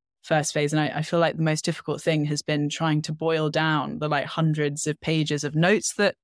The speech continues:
you know, I've been taking during this project, um, the, the interviews from the participants, the, you know, the participants' visions of the future. Like, there's just this enormous amount of learning and insight that we have been,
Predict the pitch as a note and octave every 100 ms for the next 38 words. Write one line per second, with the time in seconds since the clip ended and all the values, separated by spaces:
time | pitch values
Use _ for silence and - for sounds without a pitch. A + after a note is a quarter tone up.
0 | _ _ F#3+ F3+ F#3+ A3 A3+ G#3+ A3 G#3
1 | G#3+ G#3 G#3 G3+ F#3+ - - F#3 F#3 F3
2 | - B3+ - E3+ E3 D#3+ D3+ D3 - D#3+
3 | D3 D3+ D3+ F#3+ F3 F3+ F3 E3 D3+ D3
4 | - D3+ - - F#3+ F3 D#3+ - D3+ -
5 | _ _ _ _ E3 D3 D#3 - D#3 E3+
6 | E3 D#3+ D3 D3+ E3+ E3+ D#3 C#3+ - -
7 | A#3 A#3 F3+ F3 - E3+ - F#3+ - E3
8 | E3+ E3+ F3 F3+ E3 D#3 D3 D#3 D#3 D3+
9 | C#3+ D3 D#3+ D#3+ D#3+ D3+ C3+ C3 - D#3
10 | D#3 - C3+ - D3 D3 C#3+ C#3+ D3 -
11 | C#3+ C3